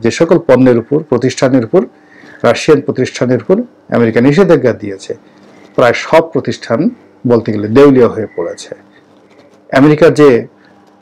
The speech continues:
আহ, নিষেধাজ্ঞা, সেই নিষেধাজ্ঞার কবলে পড়ে, আহ, যে Aeroflot, পৃথিবীর one of the biggest airlines, সেই airlines এখন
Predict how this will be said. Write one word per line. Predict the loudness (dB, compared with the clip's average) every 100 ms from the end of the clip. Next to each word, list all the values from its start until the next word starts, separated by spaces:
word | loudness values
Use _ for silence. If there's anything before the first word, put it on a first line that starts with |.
| _ -16 -14
আহ, | -10 -10 -8 -10 -10 -12 -12 -10 -12 -14 -10 0
নিষেধাজ্ঞা, | 0 2 0 -2 -6
সেই | -8 -2
নিষেধাজ্ঞার | 0 2 0 2 0
কবলে | 2 2 4 2
পড়ে, | 2 2
আহ, | 0 -4 -20 -20 -20 _ _ -12 -10 -10 -8
যে | -8 2
Aeroflot, | 4 4 2 -4 -4 -8 -18 -4
পৃথিবীর | -2 0 0 -2 -10 -16 _ _ -2
one | 0
of | 0
the | -2 0
biggest | 4 4 2 -2
airlines, | -4 -2 0 -2 -4 -10 -20 -20 _ _ _ _ _ _ _ _ _ -20 -20 -10
সেই | 2 4
airlines | 6 6 6 4 0 -4
এখন | -4 0 2 2